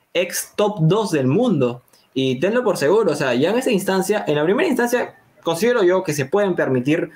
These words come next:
desprenderte de alguien importante, no como Perú de Varillas. Pero si en la siguiente instancia te desprendes de alguien así, no lo creo. Así que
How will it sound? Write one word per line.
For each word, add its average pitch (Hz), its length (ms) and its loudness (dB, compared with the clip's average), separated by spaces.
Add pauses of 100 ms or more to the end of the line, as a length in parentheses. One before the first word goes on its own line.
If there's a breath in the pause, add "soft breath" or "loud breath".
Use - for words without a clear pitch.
(180 loud breath)
desprenderte 147 640 0
de 147 80 4
alguien 151 160 2
importante, 123 580 0
no 120 140 0
como 117 180 0
Perú 113 160 2
de 120 100 4
Varillas. 117 480 -2 (300 soft breath)
Pero 131 180 2
si 135 120 0
en 131 60 2
la 147 200 0
siguiente 190 320 2
instancia 180 420 -2 (440)
te 135 260 0
desprendes 175 400 0
de 160 100 2
alguien 190 220 2
así, 196 420 -2 (300 loud breath)
no 185 160 0
lo 147 120 -2
creo. 160 280 2
Así 147 180 -2
que 147 360 0